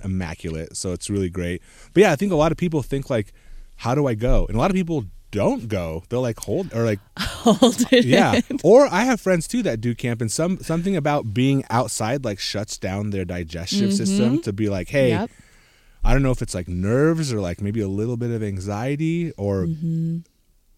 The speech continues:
Speaker 1: of the act of doing it, <laughs> like, where am I gonna go? But some
Speaker 2: Yep.
Speaker 1: people don't even have to go for a while.
Speaker 2: Yeah.
Speaker 1: So I was like, "All right, this is something that I definitely game changed it for me," 'cause we started camping during covid,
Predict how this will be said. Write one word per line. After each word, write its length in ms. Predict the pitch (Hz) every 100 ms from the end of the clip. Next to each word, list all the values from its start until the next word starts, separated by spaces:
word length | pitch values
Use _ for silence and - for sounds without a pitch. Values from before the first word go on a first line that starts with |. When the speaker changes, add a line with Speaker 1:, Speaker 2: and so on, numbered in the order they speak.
| _
Speaker 1:
of 140 | 107 107
the 100 | 110
act 240 | 104 -
of 140 | 107 85
doing 280 | 104 117 139
it, 160 | 147 120
<laughs> 80 | 185
like, 260 | 151 135
where 320 | 104 113 120 135
am 80 | 135
I 80 |
gonna 180 | 139 143
go? 180 | 139 160
But 140 | - 156
some 80 |
Speaker 2:
Yep. 60 | 190
Speaker 1:
people 120 | 175
don't 220 | 117 120
even 140 | 131 101
have 260 | 95 175
to 80 | -
go 260 | 87 58 -
for 140 | - 92
a 20 |
while. 80 | -
Speaker 2:
Yeah. 420 | 156 185 190 160 147 -
Speaker 1:
So 140 | 147
I 20 |
was 120 | 165 170
like, 260 | 147 - - - - - - _ -
"All 80 | 160
right, 140 | 139 123
this 160 | 160
is 80 | 175
something 300 | 160 147 139
that 100 | 113
I 340 | 120 120 117 - _ _ _ _ _ - _ -
definitely 360 | 95 143 170 139
game 300 | 110 110 127
changed 320 | - 131 127
it 100 | 120
for 120 | - 98
me," 160 | 123
'cause 200 | - 107
we 280 | 107 110 160
started 260 | - 208 127
camping 300 | - 110 110
during 200 | 101 95
covid, 540 | - 104 113 87 85